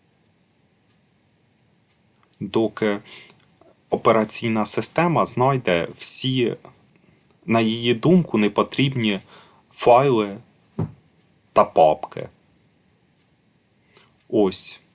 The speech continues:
Пропонує очистити попередні інсталяції Windows, а саме папку Windows Old і завантаження. Я видалю тільки папку Windows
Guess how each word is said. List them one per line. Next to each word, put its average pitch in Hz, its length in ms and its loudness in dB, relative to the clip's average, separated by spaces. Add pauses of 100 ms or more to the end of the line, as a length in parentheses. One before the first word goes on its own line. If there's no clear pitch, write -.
(1300)
Пропонує 113 580 2
очистити 98 1000 -2 (140)
попередні 104 800 0
інсталяції 104 960 -2
Windows, 175 580 0
а 117 80 2
саме 110 380 0
папку 107 640 0 (120)
Windows 110 680 -2
Old 104 300 4 (1300)
і 165 360 2
завантаження. 90 1080 -2
Я 143 420 0
видалю 101 540 -2
тільки 107 380 -6
папку 113 580 0
Windows 107 600 -4